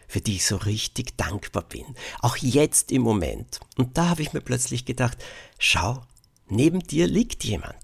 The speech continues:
ein unglaublich lieber Partner. Du hast dir das immer gewünscht und in der Zeit, als ich allein war, so ganz, ganz besonders und der Wunsch ist in Erfüllung gegangen. Danke,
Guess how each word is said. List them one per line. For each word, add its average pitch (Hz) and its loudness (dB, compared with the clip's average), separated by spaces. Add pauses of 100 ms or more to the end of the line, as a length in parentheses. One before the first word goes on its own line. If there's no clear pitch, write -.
(180)
ein 170 6
unglaublich 156 2
lieber 117 2
Partner. - -8 (280)
Du 98 2
hast 123 0
dir 131 -2
das 120 -2 (180)
immer 190 6
gewünscht 143 2
und 113 0
in 120 0
der 120 2
Zeit, 127 2
als 107 -4
ich - -6
allein 98 2
war, 98 2 (300)
so - 2 (240)
ganz, - 2
ganz 139 2
besonders 143 2
und 131 -4
der 127 2
Wunsch 160 2
ist 156 4
in 151 -4
Erfüllung 160 0
gegangen. 101 -2
Danke, 110 -2